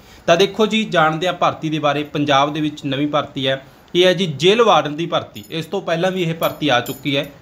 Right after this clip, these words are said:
ਠੀਕ ਹੈ। ਤੇ ਇਸ ਦੇ ਵਿੱਚ ਜਿਹੜੀਆਂ ਇਸ ਵਾਰ ਆਪਾਂ ਨੂੰ ਪੋਸਟਾਂ ਦੇਖਣ ਨੂੰ ਮਿਲ ਰਹੀਆਂ ਨੇ, ਇੱਕ ਸੌ ਉਨਾਸੀ ਪੋਸਟਾਂ ਨੇ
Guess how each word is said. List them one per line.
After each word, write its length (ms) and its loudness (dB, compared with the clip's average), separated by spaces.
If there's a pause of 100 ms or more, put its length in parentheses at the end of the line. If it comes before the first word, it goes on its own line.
(140)
ਠੀਕ 160 -6
ਹੈ। 160 -6 (300)
ਤੇ 80 4
ਇਸ 240 0
ਦੇ 120 6
ਵਿੱਚ 180 0
ਜਿਹੜੀਆਂ 300 0
ਇਸ 300 -4
ਵਾਰ 200 2
ਆਪਾਂ 220 0
ਨੂੰ 80 -8
ਪੋਸਟਾਂ 360 -2
ਦੇਖਣ 260 -4
ਨੂੰ 80 -2
ਮਿਲ 120 -4
ਰਹੀਆਂ 180 0
ਨੇ, 160 0
ਇੱਕ 120 -2
ਸੌ 260 0
ਉਨਾਸੀ 420 0
ਪੋਸਟਾਂ 420 -4
ਨੇ 100 -10